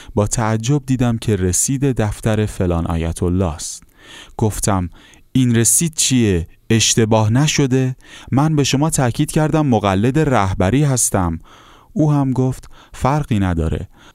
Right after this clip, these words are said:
با عصبانیت با او برخورد کردم و گفتم: "باید رسید دفتر رهبری را برایم بیاوری. من به شما تأکید کردم که مقلد رهبری هستم و می‌خواهم خمس من به دفتر ایشان برسد."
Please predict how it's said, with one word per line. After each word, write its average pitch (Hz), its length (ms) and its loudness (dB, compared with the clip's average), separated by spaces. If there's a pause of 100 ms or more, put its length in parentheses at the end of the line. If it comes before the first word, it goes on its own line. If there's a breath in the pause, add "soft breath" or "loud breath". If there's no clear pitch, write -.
(100)
با 101 140 0
عصبانیت 113 720 0
با 98 120 0
او 92 140 0
برخورد 90 520 -2
کردم 90 420 -2
و 87 60 -2
گفتم: 104 420 -2 (300 loud breath)
"باید 117 640 2
رسید 120 480 2
دفتر 110 540 0
رهبری 104 680 2
را 104 140 2
برایم 87 460 0
بیاوری. 82 560 -4 (580 soft breath)
من 123 280 2
به 139 80 2
شما 120 280 0
تأکید 127 400 -4
کردم 139 420 0
که 135 120 -2
مقلد 101 600 2
رهبری 117 580 0
هستم 95 420 0
و 92 100 0
می‌خواهم 104 640 0
خمس 135 440 -2
من 131 280 2
به 104 100 2
دفتر 92 400 0
ایشان 110 600 0
برسد." 80 520 -4